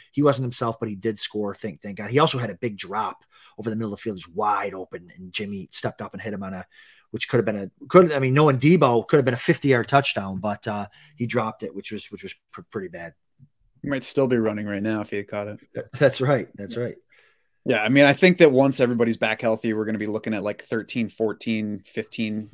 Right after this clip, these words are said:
Speaker 2: uh, carries leading the backfield every week, but certainly a usable spot for everybody. I agree with stashing Elijah Mitchell, um, if possible.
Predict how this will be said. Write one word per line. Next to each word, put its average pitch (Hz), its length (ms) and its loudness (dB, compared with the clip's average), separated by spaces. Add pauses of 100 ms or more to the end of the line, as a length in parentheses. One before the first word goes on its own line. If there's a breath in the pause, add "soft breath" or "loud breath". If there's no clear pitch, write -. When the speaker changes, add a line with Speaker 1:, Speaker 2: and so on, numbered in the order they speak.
(120)
Speaker 2:
uh, 104 140 -8
carries 117 420 -2
leading 117 260 0
the 113 60 -2
backfield 110 440 -2
every 110 160 -2
week, 107 260 -4
but 98 100 -14
certainly 104 480 -4
a 95 400 -6
usable 110 380 -6
spot 98 400 -10
for 104 80 -12
everybody. 98 380 -10
I 98 80 -8
agree 98 300 -10
with - 120 -8
stashing - 520 2
Elijah 104 300 -6
Mitchell, 101 400 -4 (340 soft breath)
um, 101 240 -8
if 208 220 6
possible. 113 640 -2